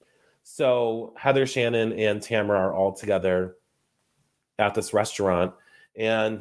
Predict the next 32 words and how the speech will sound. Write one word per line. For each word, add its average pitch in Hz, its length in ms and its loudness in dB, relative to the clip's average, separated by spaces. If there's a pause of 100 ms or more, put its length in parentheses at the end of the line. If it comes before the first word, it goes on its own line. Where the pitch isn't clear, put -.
(140)
Tamra 123 340 -2
starts 110 320 -2
to 117 80 -10
bring 107 360 0
up 98 400 -2
that 95 600 -2 (300)
she 165 640 -4 (640)
is 139 140 4
insinuating 135 680 0
she 139 240 -4
knows 110 400 0
stuff. - 400 -6
Like, 101 240 6 (140)
she 170 260 -4
knows 139 240 0
that 120 160 -4
Heather 110 300 0
is 107 160 -2
not 107 180 -2
keeping 101 420 0
Shannon's 95 480 0
secrets, 120 600 -2 (320)
and 117 240 2
she's 120 240 -2
not 113 320 0
the 117 80 -2
vault 101 580 -2
that 101 280 4
Shannon 98 400 -2
thinks 95 340 -2
that 92 320 2
Heather 87 520 0